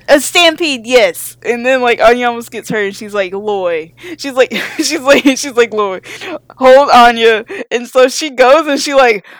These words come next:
she, like, hits all the pressure points on this little bull, and they're, like, they're just staring at her. They're like, "What the fuck?" And she's like, "Oh,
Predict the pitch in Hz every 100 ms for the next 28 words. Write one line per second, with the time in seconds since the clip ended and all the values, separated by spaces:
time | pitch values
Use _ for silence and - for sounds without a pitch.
0 | - _ - 294 285 254 - 240 302 -
1 | 311 277 240 - 226 - 269 285 285 294
2 | 269 - - _ 202 247 269 247 - 214
3 | - 240 247 285 262 202 220 233 269 311
4 | 349 320 - - - 233 254 247 226 233
5 | 202 - 262 311 - - 269 277 277 254
6 | 240 247 247 233 269 233 208 _ 247 254
7 | 240 220 269 285 302 311 339 330 311